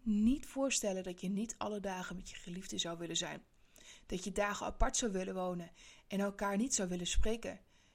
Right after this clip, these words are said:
Carrie haalt haar schouders op en zegt dat ieder zijn eigen ding moet doen. Zes jaar verkering, waarvan vijf jaar als geregistreerd partners, vier jaar als ouders en twee jaar getrouwd,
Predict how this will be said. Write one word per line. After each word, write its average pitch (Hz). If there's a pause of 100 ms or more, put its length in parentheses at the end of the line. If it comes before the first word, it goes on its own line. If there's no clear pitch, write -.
(140)
Carrie 233
haalt 190
haar 185
schouders 196
op 196
en 185
zegt 190
dat 185
ieder 208
zijn 202
eigen 180
ding 180
moet 175
doen. 139 (1700)
Zes 220
jaar 285
verkering, 220
waarvan 185
vijf 240
jaar 240
als 214
geregistreerd 190
partners, 233 (240)
vier 254
jaar 247
als 196
ouders 220
en 185
twee 196
jaar 196
getrouwd, -